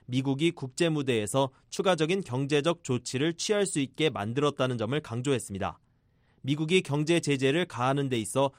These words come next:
유리한 위치에 있다는 말로 해석됩니다. 다만 류 장관은 이란과 미얀마에서 볼 수 있었듯 악의적인 행동의 변화가 생길 경우 미국 정부는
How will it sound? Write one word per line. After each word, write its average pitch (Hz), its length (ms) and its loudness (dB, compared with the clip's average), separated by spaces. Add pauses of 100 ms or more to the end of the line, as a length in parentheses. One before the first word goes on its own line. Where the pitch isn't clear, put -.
(140)
유리한 165 420 2
위치에 120 480 -2
있다는 117 380 -4
말로 101 340 0
해석됩니다. 120 680 -4 (760)
다만 175 260 4
류 170 160 2
장관은 165 500 4
이란과 160 520 4
미얀마에서 147 720 2
볼 127 160 0
수 131 120 -2
있었듯 127 520 -2 (180)
악의적인 139 580 0
행동의 175 440 0
변화가 139 500 0
생길 131 300 -2
경우 127 320 -2 (320)
미국 135 320 -2
정부는 135 420 0